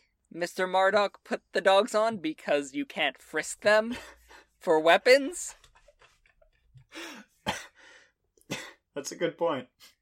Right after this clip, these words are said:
Speaker 1: Jethro just kinda shrugs and goes, Mister Marduk is a bit of can be a bit of an ec-, eccentric person.
Speaker 2: I'm starting to get that, that,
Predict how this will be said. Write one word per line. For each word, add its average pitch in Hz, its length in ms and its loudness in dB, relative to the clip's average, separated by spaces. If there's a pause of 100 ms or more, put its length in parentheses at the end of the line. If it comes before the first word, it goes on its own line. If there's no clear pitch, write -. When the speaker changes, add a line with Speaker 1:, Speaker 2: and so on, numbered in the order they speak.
(500)
Speaker 1:
Jethro 185 360 2
just 180 180 -4
kinda 175 240 2
shrugs 170 300 0
and 160 100 -6
goes, 156 240 -2 (340)
Mister 233 300 -2
Marduk 190 520 4
is 165 160 -6
a 160 60 -6
bit 160 300 4
of 143 100 -14 (320)
can 208 140 -6
be 196 120 -2
a 180 40 -2
bit 170 340 6
of 143 100 -20 (120)
an 147 260 -2
ec-, 135 340 -12 (500)
eccentric 156 760 -2
person. 151 540 -6 (420)
Speaker 2:
I'm 139 120 -8
starting 156 320 -2
to 143 80 -4
get 135 200 -4
that, 117 220 -4 (400)
that, 120 220 -4